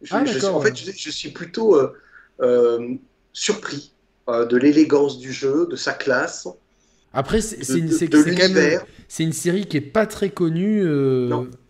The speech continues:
Speaker 2: non,
Speaker 1: Non.
Speaker 2: j'ai, j'ai dit série, pas Siri. Calme-toi. C'est une série qui est pas très connue, euh, en France.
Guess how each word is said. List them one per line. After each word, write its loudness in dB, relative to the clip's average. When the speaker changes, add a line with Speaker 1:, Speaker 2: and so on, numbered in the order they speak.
Speaker 2:
non, -8
Speaker 1:
Non. -10
Speaker 2:
j'ai, -4
j'ai -4
dit -10
série, -8
pas -8
Siri. -18
Calme-toi. -8
C'est -4
une -2
série -4
qui -6
est -4
pas -6
très -8
connue, -4
euh, -8
en -10
France. -8